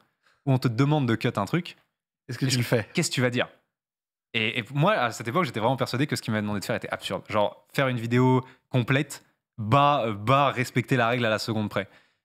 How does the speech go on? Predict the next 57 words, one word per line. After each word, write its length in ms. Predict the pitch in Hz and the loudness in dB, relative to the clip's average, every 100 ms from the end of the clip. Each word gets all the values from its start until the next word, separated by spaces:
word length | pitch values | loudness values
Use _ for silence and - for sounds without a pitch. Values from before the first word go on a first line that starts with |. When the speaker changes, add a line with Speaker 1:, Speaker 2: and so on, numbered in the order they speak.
| _ | _
Speaker 1:
Et 60 | 107 | -6
je 100 | 90 | -6
lui 60 | 90 | -6
ai 20 | |
dit, 60 | - | -6
et 80 | |
je 0 | |
lui 80 | 101 | -4
ai 20 | |
répondu 300 | 98 92 110 | -4 -2 0
honnêtement. 360 | 139 131 113 110 - | 0 -2 -4 -8 -6
Je 60 | |
lui 60 | 101 | -4
ai 20 | |
dit, « 80 | 139 | -4
Si 100 | - | -4
tu 80 | 117 | -4
me 80 | |
demandes 260 | 110 127 127 | 0 0 0
de 60 | 110 | -2
faire 140 | 107 | -4
un 80 | 104 | -4
truc 120 | - | -6
qui 120 | - | -8
me 20 | |
paraît 180 | 90 92 - | -4 -4 -2
à 80 | |
ce 100 | - | -6
point 200 | 104 98 - | -6 -4 -4
absurde, 280 | - 156 110 | -6 -6 -6
bah, 60 | |
je 60 | 87 | -8
vais 60 | 95 | -8
à 80 | |
nouveau 180 | 92 92 | -6 -8
te 120 | 98 | -8
le 40 | 90 | -8
faire 140 | 95 | -4
remarquer. 320 | 92 98 - 101 - - - | -4 -4 -8 -10 -16 -18 -8
Je 140 | 104 | -6
vais 60 | 113 | 0
pas 200 | 139 120 | 2 0
être 140 | - | 0
un 80 | 110 | 0
rebelle 400 | 104 120 131 117 | 2 2 0 0
et 60 | 101 | -2
poster 320 | 120 - 117 | -2 -2 -2
en 80 | 104 | 0
secret 340 | 123 - 123 | -2 -2 -2
la 80 | 98 | -2
vidéo 240 | 95 104 | -4 -4
sur 160 | - 98 | -4 -2
YouTube. 300 | 135 233 147 - - _ _ _ | 0 0 0 -6 -20 _ _ _
À 100 | 104 | 0
la 120 | 104 | 0
fin, 360 | - 131 117 - | 0 0 2 0
euh, 360 | 92 87 90 | -4 -2 -4